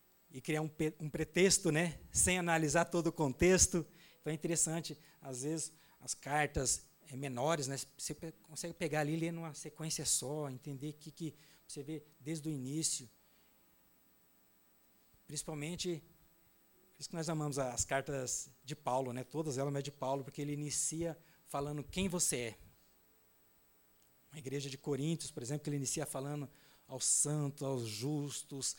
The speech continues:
muitos falam que estão em Corinto. Então, ele inicia falando, dizendo quem que você é.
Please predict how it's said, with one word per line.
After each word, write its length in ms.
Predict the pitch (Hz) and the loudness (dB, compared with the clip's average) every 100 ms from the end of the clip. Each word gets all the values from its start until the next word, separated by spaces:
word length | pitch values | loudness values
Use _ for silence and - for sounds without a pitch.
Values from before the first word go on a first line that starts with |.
| - | -10
muitos 160 | 139 143 | -8 -4
falam 140 | 143 | -4
que 80 | 143 | -2
estão 280 | 135 - 143 | 0 0 0
em 80 | 139 | -2
Corinto. 680 | - 120 139 143 139 131 - | -4 -2 -2 -4 -6 -12 -10
Então, 160 | - 156 | -2 0
ele 120 | 160 | 2
inicia 460 | 170 170 - 175 180 | 2 6 6 6 4
falando, 460 | 180 156 165 175 - - - | 4 4 2 0 -4 -20 -10
dizendo 460 | 139 143 165 165 - - - - _ _ _ | 0 2 2 -2 -6 -18 -20 -20 _ _ _
quem 220 | - 175 185 | -4 -2 0
que 140 | 180 | -2
você 300 | 156 156 160 | 0 2 2
é. 220 | 117 107 | 0 -6